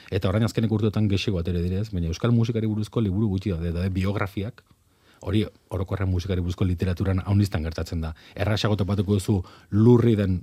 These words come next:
biografio bat, Lurri den lanari buruzko ensaio bat baino, eh, saiakera bat baino. Orduan,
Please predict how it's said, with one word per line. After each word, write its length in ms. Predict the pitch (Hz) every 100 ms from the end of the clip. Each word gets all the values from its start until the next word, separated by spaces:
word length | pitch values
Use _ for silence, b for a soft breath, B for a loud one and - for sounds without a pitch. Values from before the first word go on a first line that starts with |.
| 101
biografio 460 | 104 101 101 101
bat, 140 | 107 -
Lurri 380 | 110 120 110 113
den 140 | 113
lanari 260 | 110 113 110
buruzko 320 | 104 110 -
ensaio 360 | 92 92 104 90
bat 100 | 85
baino, 300 | 80 73 76
eh, 20 |
saiakera 380 | 107 90 85 90
bat 160 | 82 80
baino. 220 | 80 78 B B B B B B -
Orduan, 400 | 107 120 120